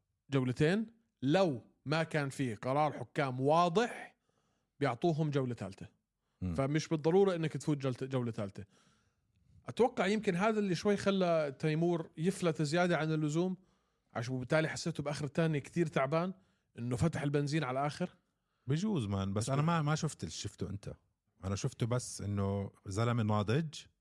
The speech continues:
Speaker 2: مخضرم، فترن
Speaker 1: آه.
Speaker 2: باللعبة، وعارف حاله شو عم بيسوي، مان.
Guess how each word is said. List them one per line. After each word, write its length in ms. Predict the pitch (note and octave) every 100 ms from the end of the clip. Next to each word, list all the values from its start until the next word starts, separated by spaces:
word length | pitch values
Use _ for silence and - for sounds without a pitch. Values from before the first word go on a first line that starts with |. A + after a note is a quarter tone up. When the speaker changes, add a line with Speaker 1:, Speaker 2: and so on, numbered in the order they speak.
| _ _ _ _ _ _ -
Speaker 2:
مخضرم، 540 | - G#2+ A2 B2+ F3 - _ _ _ - F#2
فترن 460 | A#2 - G#2+ C#3+ A#2+ _ _ _ _ _ -
Speaker 1:
آه. 240 | A#2 B2 A2
Speaker 2:
باللعبة، 640 | F#2 F#2+ G2 F#2 C3+ F3+ -
وعارف 400 | A#2+ D3+ C#3 -
حاله 200 | D#3+ B2+
شو 120 | C#3
عم 100 | D#3+
بيسوي، 360 | D3+ D3 F2
مان. 160 | -